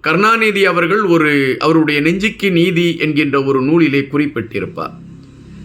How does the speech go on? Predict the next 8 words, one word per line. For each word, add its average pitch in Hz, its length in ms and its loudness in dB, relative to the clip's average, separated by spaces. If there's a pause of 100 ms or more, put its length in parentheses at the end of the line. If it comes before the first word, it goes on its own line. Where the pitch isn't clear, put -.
(120)
நாகப்பட்டினத்தில் 208 1080 0
ஒரு 175 260 4 (420)
நாடக 202 520 2
கம்பெனியிடம் 170 840 0
நான் 151 260 2 (440)
ஒரு 156 160 2
நாடகத்தை 196 640 0
போட்டு 165 380 0